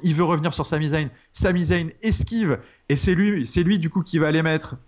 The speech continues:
euh, du coup des corner splash, euh, des deux côtés. Euh, et après Baron Corbin qui esquive, qui met ses corner splash. Et là c'est Sami Zayn qui place une big boot sur Baron Corbin.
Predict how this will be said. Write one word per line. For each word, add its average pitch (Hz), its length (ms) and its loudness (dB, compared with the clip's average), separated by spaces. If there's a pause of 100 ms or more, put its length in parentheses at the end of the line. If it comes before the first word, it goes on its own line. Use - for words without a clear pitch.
euh, 120 160 0
du 123 160 -2
coup 165 160 -2
des 156 140 0
corner 156 320 0
splash, 156 460 -4 (260)
euh, 120 160 0
des 135 140 0
deux 135 100 0
côtés. 180 440 0 (500)
Euh, 120 400 0 (100)
et 151 80 -2
après 156 300 -2
Baron 160 260 0
Corbin 131 300 -4
qui 135 160 -4
esquive, 208 360 -2
qui - 140 -6
met 151 80 2
ses - 140 0
corner 135 280 0
splash. 214 440 -2 (340)
Et 170 100 2
là 170 160 2
c'est 151 140 -6
Sami 156 280 -4
Zayn 156 140 -2
qui - 140 -14
place 127 220 -4
une 135 80 0
big 151 200 -2
boot 180 200 0
sur 131 160 0
Baron 123 240 0
Corbin. 175 420 0